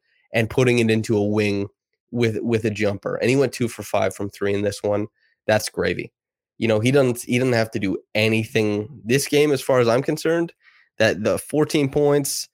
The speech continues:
uh, like, <laughs> one steal, uh, I guess six boards,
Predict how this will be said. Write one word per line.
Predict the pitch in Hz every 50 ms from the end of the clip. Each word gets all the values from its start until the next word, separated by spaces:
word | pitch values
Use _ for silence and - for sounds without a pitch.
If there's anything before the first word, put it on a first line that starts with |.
| _ _ _ _ _ _ _ _ - 98
uh, | 110 107 104 101 98 98 92 76 -
like, | - 110 104 98 - - - - - - -
<laughs> | - - _
one | - - 95 117 120 139 147 147
steal, | 139 - - - - 151 151 151 147 147 143 147 147 - _ _ _ _ _ _ _ _ _ _ _ _
uh, | 110 104 101 78
I | 101
guess | 110 113 117 113 -
six | - - - 156 160 - -
boards, | 117 123 135 151 160 165 165 175 - - -